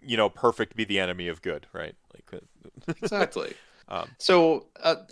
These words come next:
Speaker 2: I, I think it's, it's a design space that I'm in favor of generally. I like the idea of, you know, let's, in-, instead of having e-, these weird, unique interactions for everything, which once, once you have ninety War Scrolls, that's so hard to stay on top of and, and really balance.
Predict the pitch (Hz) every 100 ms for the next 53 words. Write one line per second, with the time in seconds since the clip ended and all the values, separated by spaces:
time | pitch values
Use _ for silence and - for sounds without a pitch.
0 | - 170 180 175 180 208 202 - - 156
1 | 151 131 139 135 131 127 - 120 - 98
2 | 101 - _ _ _ 135 160 160 156 151
3 | 156 156 156 143 151 143 147 147 143 -
4 | 117 123 131 - 135 120 117 110 110 104
5 | 104 101 - - _ _ _ 120 110 95
6 | - - 120 127 - - - _ 117 117
7 | - 127 - 180 190 170 160 156 131 -
8 | - 135 139 131 131 135 143 127 117 120
9 | 123 117 113 117 107 104 123 110 - 107
10 | 107 107 98 78 87 87 123 - 127 123
11 | 117 135 131 127 107 107 104 101 95 90
12 | 101 95 - 92 92 - 98 - - 113
13 | 107 104 98 95 98 - 92 92 - 98
14 | 90 98 87 98 92 101 101 101 98 -
15 | 110 104 92 - -